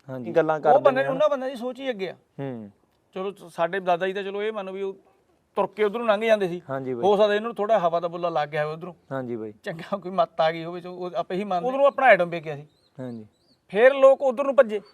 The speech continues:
Speaker 2: ਸਾਡੇ ਪਿੰਡ ਦੇ ਹੀ ਲਾ ਲਓ ਤੁਸੀਂ।
Speaker 1: ਹਾਂਜੀ ਬਾਈ।
Speaker 2: ਉਹ ਗੱਲ ਤਾਂ ਉਹ ਵੀ ਸਾਡੇ ਬਜ਼ੁਰਗਾਂ ਨੇ, ਮੰਨੋ ਵੀ ਪੱਲਿਓਂ ਘੋੜੀਆਂ ਪੈਸੇ ਦੇ ਕੇ ਘੋੜੀਆਂ ਦਬਾ ਕੇ ਲਿਆ, ਲੈ ਆਉਂਦੇ ਸੀ ਉਹ।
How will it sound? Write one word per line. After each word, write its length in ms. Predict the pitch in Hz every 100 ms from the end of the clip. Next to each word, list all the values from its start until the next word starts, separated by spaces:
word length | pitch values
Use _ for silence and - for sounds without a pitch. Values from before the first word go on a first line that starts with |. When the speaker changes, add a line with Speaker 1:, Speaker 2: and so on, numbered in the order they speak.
| _ _ _ _ _ _ _ _ _ _ _ _
Speaker 2:
ਸਾਡੇ 280 | 190 180 170
ਪਿੰਡ 220 | 190 196
ਦੇ 80 | 202
ਹੀ 60 | 214
ਲਾ 100 | 208
ਲਓ 100 | 190
ਤੁਸੀਂ। 180 | 175 180 _ - 135
Speaker 1:
ਹਾਂਜੀ 220 | 131 120
ਬਾਈ। 160 | 113 107 _
Speaker 2:
ਉਹ 160 | 190 185
ਗੱਲ 160 | 190
ਤਾਂ 120 | 190 214
ਉਹ 120 | 214
ਵੀ 280 | 180 - 185
ਸਾਡੇ 280 | 180 185
ਬਜ਼ੁਰਗਾਂ 500 | 214 190 196 180 208
ਨੇ, 180 | 208 233
ਮੰਨੋ 200 | 226 202
ਵੀ 60 | 214
ਪੱਲਿਓਂ 420 | - 214 214 240
ਘੋੜੀਆਂ 580 | 262 247 214 214 220 214
ਪੈਸੇ 340 | - 214 202
ਦੇ 180 | 202 196
ਕੇ 120 | 208
ਘੋੜੀਆਂ 260 | 208 240 220
ਦਬਾ 160 | 202
ਕੇ 80 | 196
ਲਿਆ, 140 | 214 202
ਲੈ 140 | 160
ਆਉਂਦੇ 160 | 151 147
ਸੀ 100 |
ਉਹ। 100 | 147